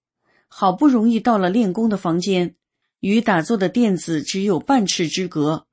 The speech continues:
我实在坚持不住了，一下瘫坐在地上，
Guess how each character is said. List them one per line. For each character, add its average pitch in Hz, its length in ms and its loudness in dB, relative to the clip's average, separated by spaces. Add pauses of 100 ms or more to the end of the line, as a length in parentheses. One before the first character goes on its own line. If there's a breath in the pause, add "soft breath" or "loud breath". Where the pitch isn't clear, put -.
(640)
我 170 200 4
实 165 260 -2
在 220 240 0
坚 208 200 0
持 190 220 -2
不 170 160 -4
住 190 220 -2
了， 147 260 0 (400)
一 185 220 -2
下 247 260 2
瘫 220 260 0
坐 214 160 0
在 185 140 -2
地 185 220 -4
上， 165 340 -4